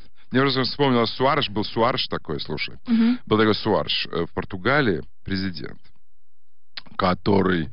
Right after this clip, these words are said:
Speaker 1: ну, уже после диктатуры. И он, и там была такая песня,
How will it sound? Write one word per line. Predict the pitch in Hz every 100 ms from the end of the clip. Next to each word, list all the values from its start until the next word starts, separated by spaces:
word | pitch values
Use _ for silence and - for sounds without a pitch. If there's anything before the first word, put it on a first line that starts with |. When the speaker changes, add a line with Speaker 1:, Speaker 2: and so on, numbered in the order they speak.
| - - - - -
Speaker 1:
ну, | 101 107
уже | 120 101
после | 95 95 90
диктатуры. | 80 - 80 - 76 - - - - - - -
И | - 107
он, | 113 113 120 117 110
и | 107 107
там | 120 123
была | 123 123
такая | 120 113 123
песня, | 117 135 113 - 98 90 87 85 85 80